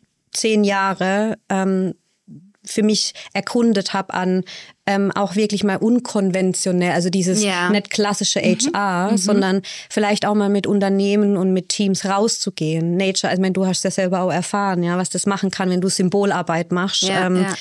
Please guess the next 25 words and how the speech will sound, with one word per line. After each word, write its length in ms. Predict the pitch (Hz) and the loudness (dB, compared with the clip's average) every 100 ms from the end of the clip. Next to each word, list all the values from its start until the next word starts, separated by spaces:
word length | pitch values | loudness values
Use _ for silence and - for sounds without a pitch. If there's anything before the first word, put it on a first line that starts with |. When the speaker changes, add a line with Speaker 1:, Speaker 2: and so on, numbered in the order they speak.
| - 202 | -10 -6
Speaker 2:
Mhm. 160 | 202 | -2
Speaker 1:
draußen 580 | 220 196 190 - 208 214 | 0 0 0 0 0 2
in 140 | - 202 | 0 0
der 120 | 190 | 2
Natur 640 | 190 - 220 196 190 226 - - - - | 0 -2 0 2 0 -2 -8 -12 -14 -4
und 380 | 208 202 202 - - - _ | 0 2 0 -6 -16 -20 _
das 320 | 214 214 - | -2 -2 -2
mit 160 | 202 202 | -2 2
Unternehmen 540 | 202 190 196 196 185 | 2 2 2 2 0
zu 120 | - 170 | 0 -2
machen. 340 | 170 170 165 | -2 -2 -2
Speaker 2:
Mhm. 200 | 170 202 - | -2 -4 -4
Speaker 1:
Und, 400 | 185 190 180 - _ - - | -2 0 -2 -8 _ -20 -20
äh, 260 | - 113 | -10 -8
seit 580 | 175 208 190 190 - - - - - | -4 -2 -2 -2 -2 -6 -10 -16 -4
ungefähr 460 | 202 196 190 196 | 0 0 0 -2
zwei 320 | - 185 180 | -2 -4 0
Jahren 680 | 190 190 185 190 214 220 220 - _ _ _ - | 0 0 0 0 2 2 0 -4 _ _ _ -6
hab 220 | 196 185 | -2 -2
ich 160 | 185 202 | -2 0
mich 180 | 190 190 | -2 -2
jetzt 140 | 185 | -2
entschieden, 600 | 190 - 202 185 190 175 | -2 -2 -2 0 -2 0
da 380 | 185 180 185 - | -2 -2 -2 -4
wieder 520 | - 190 190 175 170 | -2 -2 0 0 0